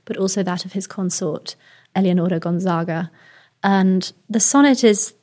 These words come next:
the more traditional vehicle by which to describe a portrait. It goes back to Petrarch and the famous lost portrait of Laura, uh, by Simone Martini. And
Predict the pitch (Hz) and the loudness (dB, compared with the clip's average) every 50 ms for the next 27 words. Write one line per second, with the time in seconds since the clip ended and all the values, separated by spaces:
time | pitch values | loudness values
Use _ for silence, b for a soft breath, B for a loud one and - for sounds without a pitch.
0 | _ _ - 208 202 202 196 185 190 - - 190 214 196 - - - 202 190 170 | _ _ 0 2 2 2 2 0 -2 -6 -4 -2 0 0 0 0 0 0 0 0
1 | 165 160 165 190 - - 220 214 190 180 - - 170 165 165 165 180 175 170 165 | 0 -2 -4 -6 -2 2 4 4 4 2 0 -4 -6 -4 -4 -4 -2 -2 -2 -4
2 | - 180 - - 202 190 185 - 185 - - - - 175 160 165 170 - - - | -4 -6 -8 -6 -6 -6 -6 -6 -6 -6 -6 -2 -2 -2 -2 -2 -4 -8 -12 -12
3 | - - 160 180 - - 190 - - - B B B B B B - - 214 202 | -10 -10 -8 -8 -8 -8 -8 -8 -8 -12 B B B B B B -2 2 2 2
4 | 196 190 - - 190 180 - - - - - - - 185 180 170 170 170 175 175 | 2 0 0 0 2 2 0 -2 -6 -6 -4 0 2 2 2 2 2 0 0 -2
5 | 170 170 - - - - - - 190 175 175 170 - - - - - - 196 190 | -4 -4 -6 -6 -6 -4 -2 -2 -2 -2 -2 -4 -8 -12 -16 -10 -6 -4 -2 0
6 | 180 180 190 180 175 180 175 - - - 208 185 175 175 180 - - - - - | 0 0 0 -2 -2 -4 -8 -12 -6 -2 0 0 0 0 -4 -6 -8 -10 -6 -2
7 | 190 190 185 180 175 - - - - - - - - - - - - - 180 175 | 0 0 0 0 -2 -4 -10 -12 -12 -10 -10 -10 -10 -10 -10 -10 -8 -6 -6 -4
8 | 175 175 170 165 170 170 170 170 170 180 170 b b b b b b b b b | -2 -2 -2 -2 -2 -4 -4 -4 -6 -8 -10 b b b b b b b b b
9 | - 185 180 175 170 180 170 175 175 - - 180 175 170 165 170 165 165 - - | -4 -4 -2 -2 -4 -4 -4 -2 -4 -4 -2 -2 -2 -2 -2 -4 -4 -6 -6 -8
10 | - 175 185 170 170 190 185 b b b b b b b b b b b b 180 | -6 -6 -4 -2 -4 -4 -4 b b b b b b b b b b b b -2
11 | 208 208 208 202 | -2 0 0 -2